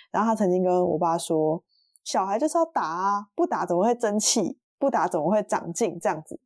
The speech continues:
然后我爸那时候很不赞同他嘛，可是我爸也没有多说什么，他就是很坚持他不打我们。然后后来虽然说的确邻居家的小孩就都是台大啊、政大，就很好学校，但是我觉得相较而言，可能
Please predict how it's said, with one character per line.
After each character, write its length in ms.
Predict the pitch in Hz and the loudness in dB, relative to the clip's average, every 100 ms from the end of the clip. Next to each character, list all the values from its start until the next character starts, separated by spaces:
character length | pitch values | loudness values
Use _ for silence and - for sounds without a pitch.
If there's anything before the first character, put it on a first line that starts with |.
| - | -2
然 120 | 214 | 0
后 80 | 269 | 2
我 100 | 180 | 2
爸 160 | 208 | 0
那 120 | 214 220 | 2 2
时 140 | 190 | 2
候 240 | 185 185 - | 0 0 -4
很 240 | 175 160 | -2 0
不 160 | 175 180 | 0 -2
赞 240 | 240 208 | 0 -2
同 220 | 196 156 | -2 -4
他 180 | 180 170 | 0 0
嘛， 140 | 147 | 0
可 100 | 170 | 0
是 80 | 190 | 0
我 80 | 196 | 2
爸 140 | 208 | 2
也 80 | 180 | 2
没 100 | 165 | 2
有 80 | 160 | 0
多 160 | 165 165 | 0 -2
说 180 | 160 | -2
什 120 | 165 143 | -2 -2
么， 100 | 170 | 0
他 100 | 185 | 2
就 80 | |
是 60 | 214 | 2
很 180 | 202 - | 2 -2
坚 200 | 170 165 | -2 -4
持 140 | - | -4
他 160 | 170 175 | -2 -2
不 100 | 175 | -2
打 220 | - - | -4 -2
我 100 | - | -4
们。 100 | - - _ _ | -6 -10 _ _
然 120 | 170 | 0
后 120 | 220 | 0
后 220 | 269 277 208 | 2 2 2
来 300 | 156 - - | 2 -2 -8
虽 200 | - - | -6 0
然 180 | 294 208 | 0 0
说 300 | 208 202 196 | 0 2 2
的 180 | 196 156 | 2 -2
确 340 | - 196 160 - _ - | -2 -2 -2 -4 _ -4
邻 200 | 180 180 | -2 0
居 140 | 208 | 0
家 180 | 208 196 | 0 0
的 60 | 175 | 0
小 100 | - | -4
孩 260 | 165 - | -4 -2
就 220 | - 190 185 | 0 0 2
都 220 | 175 165 | 2 0
是 360 | 180 180 156 - - | 0 0 0 -6 -8
台 240 | - 151 | -4 -2
大 160 | 185 170 | 0 0
啊、 340 | 151 139 165 | 0 0 0
政 260 | 170 175 156 | 0 -2 0
大， 220 | 160 131 | -2 0
就 100 | 202 | 0
很 180 | 202 160 | -2 -2
好 160 | 170 - | -2 -4
学 180 | - | -6
校， 280 | - - - - _ _ _ - | -4 -4 -4 -10 _ _ _ -4
但 200 | 220 214 | -2 2
是 320 | 220 196 190 _ | 2 2 -2 _
我 140 | - 190 | -2 0
觉 140 | 185 | 2
得 100 | 190 | 0
相 320 | 202 208 196 | 0 0 0
较 200 | 202 196 | 2 2
而 200 | 165 160 | 2 2
言， 320 | 156 151 131 196 | 2 2 -2 -6
可 180 | - 185 | -4 0
能 360 | 165 160 165 | 2 2 0